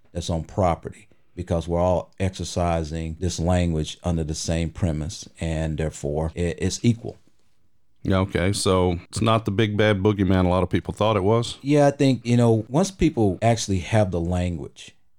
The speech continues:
Speaker 1: the finalized language, I know that there was some stuff that was put out on JetNet, and a lot of times that was geared toward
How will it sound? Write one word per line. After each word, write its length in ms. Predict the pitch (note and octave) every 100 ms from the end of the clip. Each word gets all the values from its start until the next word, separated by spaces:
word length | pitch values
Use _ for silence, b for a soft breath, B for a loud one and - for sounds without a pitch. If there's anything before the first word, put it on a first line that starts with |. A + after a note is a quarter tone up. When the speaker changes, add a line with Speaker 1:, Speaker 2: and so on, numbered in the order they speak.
| _
Speaker 1:
the 80 | G#2
finalized 720 | - A2+ G#2 E2+ E2 D#2 -
language, 440 | D2+ D2+ C#2 C#2+
I 60 | E2
know 220 | F2 F#2
that 120 | F2
there 140 | D#2+ F2
was 160 | E2+
some 100 | -
stuff 300 | E2 - E2+
that 140 | - D2+
was 120 | F2
put 160 | - E2+
out 180 | E2
on 140 | E2 D#2
JetNet, 640 | - D2+ - C2+ C2+ C#2
and 300 | D#2 C#2+ D2 b b b
a 80 | E2
lot 180 | F#2 F2+
of 100 | F2
times 400 | F#2 E2+ E2+ D#2
that 160 | E2
was 180 | - D#2+
geared 400 | E2 F2+ F2 D#2+
toward 380 | E2 D#2+ D#2